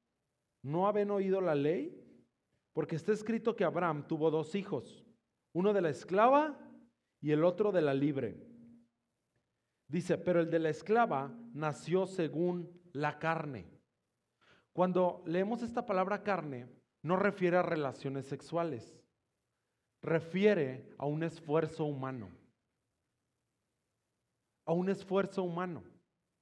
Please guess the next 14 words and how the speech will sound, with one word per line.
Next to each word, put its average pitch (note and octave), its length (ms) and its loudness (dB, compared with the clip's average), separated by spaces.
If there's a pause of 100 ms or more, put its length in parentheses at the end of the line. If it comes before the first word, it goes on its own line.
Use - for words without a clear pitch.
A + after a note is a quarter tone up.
(800)
Porque E3+ 680 0
Ismael E3 920 -2 (440)
no E3+ 160 -2
tenía F#3+ 400 0
que F#3+ 100 0
nacer F#3 380 0
del F3+ 160 0
esfuerzo F3 560 0
humano D#3+ 480 -2 (680)
que F3+ 120 4
pudiera F3+ 500 2
producir F3 1120 0 (240)
Abraham. C3+ 580 -2 (3000)
Isaac G3+ 640 -2